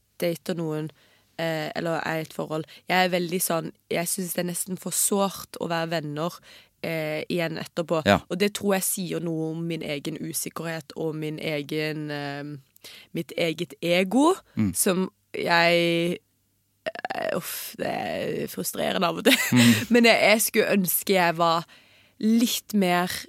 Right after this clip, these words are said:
Speaker 1: det der, det, det er noe jeg har tenkt på i det siste. Du vet når du, du vet det å tilgi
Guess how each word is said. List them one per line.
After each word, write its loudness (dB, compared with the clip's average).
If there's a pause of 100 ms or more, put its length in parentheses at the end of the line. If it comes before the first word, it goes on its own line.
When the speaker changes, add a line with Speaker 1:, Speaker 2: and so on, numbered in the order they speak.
(880)
Speaker 1:
det 4
der, 6
det, 4
det 4
er 4
noe 4
jeg 4
har -10
tenkt -4
på -2
i 0
det -6
siste. -2 (560)
Du -2
vet 2
når 4
du, 4 (240)
du 0
vet 0 (280)
det 4
å 2
tilgi 0